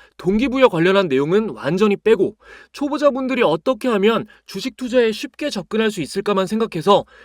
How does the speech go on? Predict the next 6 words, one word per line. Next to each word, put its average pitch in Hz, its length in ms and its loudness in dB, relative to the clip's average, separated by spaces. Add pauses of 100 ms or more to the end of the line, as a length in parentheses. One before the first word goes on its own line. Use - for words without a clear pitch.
실용적인 277 580 -4
내용만 147 320 4
담았습니다. 123 600 -4 (380)
영상에서 214 760 2
좀 214 240 -4
어려웠거나 175 760 6